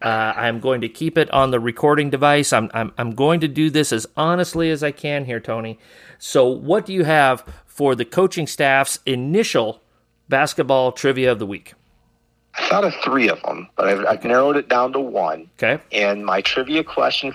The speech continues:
Speaker 2: for you today, we'll make it two parts.
Speaker 1: Okay.
Speaker 2: Uh, one,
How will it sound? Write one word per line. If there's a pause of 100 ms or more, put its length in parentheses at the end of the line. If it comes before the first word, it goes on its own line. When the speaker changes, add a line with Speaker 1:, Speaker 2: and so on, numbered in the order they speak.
Speaker 2:
for
you
today,
we'll
make
it
two
parts. (140)
Speaker 1:
Okay. (140)
Speaker 2:
Uh,
one,